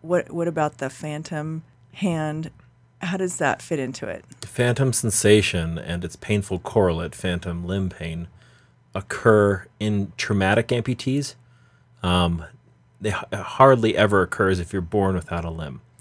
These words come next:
Speaker 2: We envision, though, for those born without limbs to be able to, much like in the deaf community, where cochlear implants are, are fairly controversial early on because of their cultural implications,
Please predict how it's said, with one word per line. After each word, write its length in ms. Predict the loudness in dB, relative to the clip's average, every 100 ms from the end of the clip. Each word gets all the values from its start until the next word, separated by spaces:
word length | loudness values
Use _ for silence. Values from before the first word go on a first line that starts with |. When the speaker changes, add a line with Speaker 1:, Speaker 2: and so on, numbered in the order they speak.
| -20 _ _ _ -8
Speaker 2:
We 280 | 0 6 8
envision, 520 | 8 8 8 6 4
though, 240 | 4 2
for 160 | 0 2
those 240 | 6 6
born 320 | 4 2 2
without 300 | 0 2 2 2
limbs 440 | -2 -2 -4 -10 _ _ _
to 80 | 4
be 100 | 6
able 240 | 6 2
to, 480 | 0 0 2 0 -4 -10 _ -16
much 280 | -2 0 4
like 180 | 4 4
in 100 | 0
the 60 |
deaf 280 | 0 0 0
community, 560 | -2 -2 0 0 0 -2 -8 -20 _ -8
where 100 | -8
cochlear 500 | 0 0 2 0 2
implants 440 | -2 -4 -6 -4
are, 160 | -6 -6 -4
are 360 | 0 0 -2 -8 _ _ _ _ _
fairly 480 | -14 -12 4 6 8
controversial 680 | 4 2 0 2 0 2 -2
early 300 | 0 2 4
on 200 | 4 2
because 300 | 0 -6 -8
of 60 | -4
their 140 | -6
cultural 500 | -8 -2 -2 2 0
implications, 640 | 0 -2 -4 -4 -4 -10